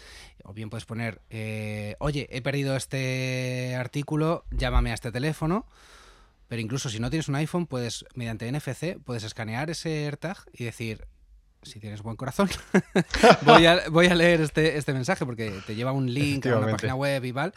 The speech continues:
Speaker 1: y tal, y, y ves el, el mensaje con, con la información que, que necesitas. Así que, aunque no tenga esta persona un, un iPhone, si se ha encontrado un artículo con un AirTag,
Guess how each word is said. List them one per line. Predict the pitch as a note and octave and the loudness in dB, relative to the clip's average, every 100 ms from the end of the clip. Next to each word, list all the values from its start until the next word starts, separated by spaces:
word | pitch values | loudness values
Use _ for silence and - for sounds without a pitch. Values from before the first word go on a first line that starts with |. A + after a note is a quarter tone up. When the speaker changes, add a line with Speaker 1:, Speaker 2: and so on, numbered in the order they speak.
| - - - - | -14 -20 -20 -12
Speaker 1:
y | B2+ | -6
tal, | E3 - | -6 -6
y, | A#2 A2 | -6 -6
y | E2 A2 | -8 -8
ves | A2 B2 B2+ | -6 -4 -4
el, | A#2 A2+ | -4 -4
el | G#2+ G#2+ | -6 -6
mensaje | G#2+ G#2 C#3+ C#3 D#3+ F3 | -6 -4 -6 -4 -4 -6
con, | A2 G#2 G2 F#2+ | -6 -8 -10 -12
con | - F#2+ F#2+ G2+ | -12 -12 -14 -14
la | G2 | -14
información | G2+ G2+ G2 A2+ A#2 | -14 -14 -14 -12 -10
que, | C3+ A2 | -10 -10
que | B2+ | -10
necesitas. | G2+ G#2 A2+ G2+ - | -14 -12 -12 -12 -16
Así | G2 - | -14 -14
que, | A2+ A#2+ | -10 -10
aunque | A2+ G#2 G#2 | -10 -10 -8
no | A2+ | -8
tenga | C#3 C3 B2+ B2 A#2+ | -6 -4 -4 -4 -4
esta | A#2 A#2+ | -8 -10
persona | A#2 - A2+ A2 G#2+ | -10 -10 -8 -8 -8
un, | A2 A2 A2 G#2+ - | -8 -8 -8 -10 -12
un | A#2 A2+ | -10 -8
iPhone, | B2+ - - | -8 -8 -10
si | - A#2 | -8 -6
se | C#3 | -4
ha | |
encontrado | C#3 C3+ B2+ C3 A#2 - - - - - | -4 -4 -2 -2 -2 -6 -20 -20 -20 -10
un | B2+ | -6
artículo | A#2 A#2+ A2+ A2 | -4 -6 -4 -6
con | - A2+ | -4 -2
un | B2 | -2
AirTag, | B2+ C3 F3 | -2 -2 -6